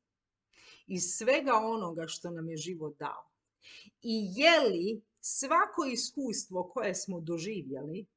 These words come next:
u biti bilo benefit našem duhu? Jer ako jeste, onda, onda, onda ne možemo nego upravo to, biti zahvalni. Jer premda napada duh,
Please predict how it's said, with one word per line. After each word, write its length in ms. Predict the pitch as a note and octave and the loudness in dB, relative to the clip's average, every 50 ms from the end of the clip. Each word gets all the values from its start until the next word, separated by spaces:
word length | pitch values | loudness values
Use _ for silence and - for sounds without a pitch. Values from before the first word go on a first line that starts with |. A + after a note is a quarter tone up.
| _ _ _ _ _ _ _ _ - | _ _ _ _ _ _ _ _ -8
u 100 | D#3 F3 | -8 -6
biti 580 | D#3 E3+ G3 G3+ G3+ G#3 G3+ G#3 F3+ E3+ - - _ _ _ _ _ | -4 -4 -4 -4 -6 -6 -4 -2 -2 -2 -4 -6 _ _ _ _ _
bilo 480 | - D#3+ D#3 A3+ C4+ D4 C#4+ C4 G#3 E3 D#3 D#3 | -8 -4 0 0 4 8 10 10 10 8 6 2
benefit 720 | G3 G#3+ G#3+ G#3+ G3+ E3 D#3+ - - - F#3+ F#3 F#3 - - - - _ _ _ _ _ _ _ _ _ | 2 2 2 2 0 -2 -4 -6 -8 -8 -6 -6 -6 -6 -10 -20 -20 _ _ _ _ _ _ _ _ _
našem 560 | - E3+ F#3 F#3+ F#3 - - F3+ E3 D#3+ D#3 D3+ | -2 0 0 0 0 -2 -4 -4 -4 -6 -6 -4
duhu? 480 | D#3 F3+ E3+ F3 - - - C#3+ C#3 - - - - _ - | -4 -4 -6 -6 -10 -12 -12 -12 -12 -12 -18 -20 -20 _ -4
Jer 180 | F3+ F#3 F#3 | -2 0 2
ako 280 | F3+ D#3+ D#3 - - F3 | 2 0 0 -2 -4 -2
jeste, 800 | D#3 D#3+ E3+ G3+ G#3+ A3 A3 - - - - - C#3+ C#3+ D#3+ D#3+ _ _ _ _ _ _ _ _ _ _ _ _ _ _ _ _ _ _ _ _ _ _ _ _ _ _ _ _ _ _ _ | -2 0 2 2 2 2 0 -2 -8 -8 -8 -6 -6 -6 -8 -10 _ _ _ _ _ _ _ _ _ _ _ _ _ _ _ _ _ _ _ _ _ _ _ _ _ _ _ _ _ _ _
onda, 420 | - - F#3+ F#3+ F#3+ F3+ F#3 - - | -10 -4 -2 -2 0 0 0 -2 -2
onda, 320 | F#3+ F#3+ G3+ G3 G3 G3 - | -2 -2 -2 0 0 -2 -2
onda 300 | G#3 G3 G#3 G#3 G3 G3 | 0 -2 0 0 0 0
ne 160 | F#3 F#3 F#3 | 0 0 0
možemo 520 | F#3 F#3+ G#3 A#3+ C#4+ C#4 B3+ A#3 G#3+ G#3 G3+ | 0 2 2 2 2 2 2 0 0 0 -2
nego 260 | F#3+ F#3 F3+ E3 F3 | -2 -4 -4 -4 -4
upravo 460 | F#3 - A3 A3+ - C4+ C4+ A#3 G#3+ | -4 -4 -4 -6 -4 -2 -2 0 0
to, 340 | G3+ - - G3 E3 D3+ - - | -2 -2 -2 -2 -2 -2 -4 -6
biti 340 | G#3+ A3 - _ - F#3+ F3 | -6 -6 -6 _ -8 -6 -6
zahvalni. 960 | D3 C#3+ E3+ E3 D3 - - - - - C3+ B2+ - - D#3 D3 - - _ _ _ _ _ _ _ _ _ _ | -4 0 2 2 2 0 -2 -12 -14 -12 -10 -10 -10 -10 -12 -14 -14 -18 _ _ _ _ _ _ _ _ _ _
Jer 320 | - D#3+ F3+ F#3+ F#3+ F#3 F3+ - - - - _ _ _ _ | -4 -2 -2 -2 -2 -4 -8 -12 -18 -20 -20 _ _ _ _
premda 560 | - A#3 A#3 C#4 E4 F#4+ G4 F#4 C#4+ C#4+ C4 | 4 6 8 8 8 6 4 4 4 4 4
napada 760 | B3 A#3+ A3+ A3+ A3+ - - C4 C4+ D4+ A3+ A3+ G#3 F#3+ F3 E3 | 6 6 4 4 4 6 8 10 10 10 10 8 4 4 2 0
duh, 360 | - G#3+ F3 D#3 - - - | 0 0 -2 -2 -4 -10 -20